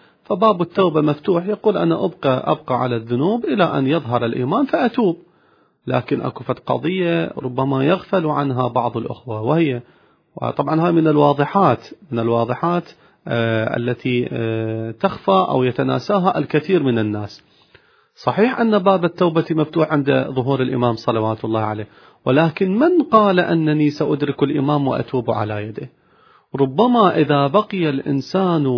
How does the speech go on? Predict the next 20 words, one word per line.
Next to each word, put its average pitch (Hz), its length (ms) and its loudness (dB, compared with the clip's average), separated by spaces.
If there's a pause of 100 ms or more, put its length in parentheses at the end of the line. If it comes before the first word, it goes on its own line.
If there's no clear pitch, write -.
(160)
مذنباً 143 760 0
ومقيماً 151 720 0
على 135 220 0
المعاصي 214 840 -2 (560)
عندما 147 520 4
يظهر 139 320 2
الإمام 185 440 0
ربما 165 400 0
لا 226 160 -2
يوفق 285 540 2
للتوبة 180 540 0
أصلًا، - 380 -4 (380)
ويكون 185 380 2
من 247 100 -2
أعداء 240 380 0
الإمام 196 340 2
والعياذ 139 440 0
بالله، 117 280 -6 (1080)
بل 170 300 4
ربما 180 920 4